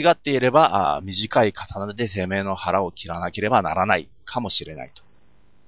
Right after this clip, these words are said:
えー、だからこそね、むやみやたらに他人に対してね、食ってかかったり、そういうことは絶対にしちゃいけないと思ってるしね。えー、刀を抜く以上そこに根拠がなきゃいけないと。てめえの命もかかってますからね。えー、そういうような考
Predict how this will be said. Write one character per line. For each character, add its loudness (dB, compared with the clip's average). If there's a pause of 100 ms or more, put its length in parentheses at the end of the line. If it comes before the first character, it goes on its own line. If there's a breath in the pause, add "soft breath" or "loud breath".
(420 loud breath)
え -4
ー、 -2
だ 4
か 8
ら 8
こ 2
そ 2
ね、 -4
む -4
や 4
み -2
や 4
た 4
ら 4
に -4
他 -4
人 -6
に -10
対 2
し 2
て -8
ね、 -12
食 -6
っ -20
て -4
か -4
か 6
っ 2
た -2
り、 -8 (100)
そ -6
う -2
い -4
う -6
こ -6
と 4
は 6
絶 -2
対 0
に -6
し 6
ち 6
ゃ 4
い -4
け -8
な 0
い -4
と -12
思 -8
っ -14
て -12
る -14
し -2
ね。 -14 (760 loud breath)
え -2
ー、 -2
刀 4
を 2
抜 0
く -2
以 2
上 2
そ 0
こ -6
に -4
根 -6
拠 -6
が -4
な -4
き -4
ゃ -4
い -8
け -10
な -6
い -6
と。 -14 (520)
て -6
め 4
え 2
の 0
命 0
も -10
か -4
か 2
っ -10
て -16
ま -16
す -4
か -12
ら -12
ね。 -10 (720 loud breath)
え -4
ー、 -2
そ 2
う 4
い 2
う 2
よ 2
う 0
な 2
考 0